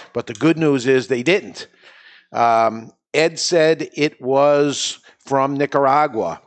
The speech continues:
Jonathan said it's from Dominican. Barry said it was from Nicaragua, and I said it was from Dominican. So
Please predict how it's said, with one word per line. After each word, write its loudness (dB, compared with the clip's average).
Jonathan -2
said 0
it's -2
from -8
Dominican. -2
Barry 2
said 0
it 2
was -2
from -6
Nicaragua, 2
and -4
I 0
said 0
it -4
was -6
from -10
Dominican. -8
So -2